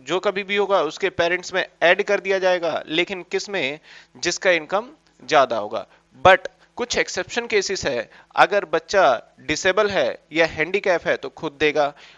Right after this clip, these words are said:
अगर बच्चा अपने technical skill से, technical skill से काम करता है तो उसे खुद देना पड़ेगा,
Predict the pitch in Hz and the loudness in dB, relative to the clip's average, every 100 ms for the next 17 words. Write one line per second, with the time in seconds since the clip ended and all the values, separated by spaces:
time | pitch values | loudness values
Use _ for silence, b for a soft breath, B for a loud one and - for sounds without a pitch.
0 | - 160 214 208 185 - 208 185 - 156 | 2 4 4 0 -2 0 2 2 2 0
1 | 190 196 - 175 175 190 185 214 - - | 0 -6 -2 -2 -2 -6 -4 -4 -4 -12
2 | - 220 208 - 120 - 160 - 185 208 | -4 -4 -2 -6 -6 -2 -4 -2 -4 -4
3 | 190 - - 214 226 214 - 170 170 170 | -4 -8 -4 -4 -4 -6 -2 -2 -2 -4
4 | 208 - 175 180 139 - 156 160 151 170 | -4 -2 0 0 -2 -4 -6 -6 -8 -8
5 | 147 160 160 156 147 143 139 | 2 2 2 -2 -2 0 -2